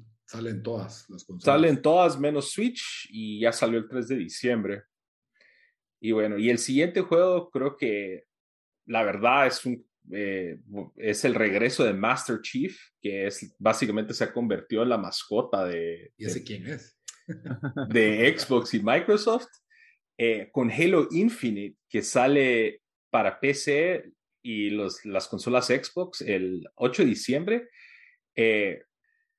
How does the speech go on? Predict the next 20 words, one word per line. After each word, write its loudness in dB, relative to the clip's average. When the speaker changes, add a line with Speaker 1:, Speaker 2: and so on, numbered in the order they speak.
Speaker 2:
la 6
verdad, 0
este -8
fue -4
un -4
juego 2
que -4
tuvo -2
una, -4
pues, 2
un 2
camino 4
un -2
poco -2
tumultuoso 2
para 4
llegar 4
a, 4
a, -8
a, -6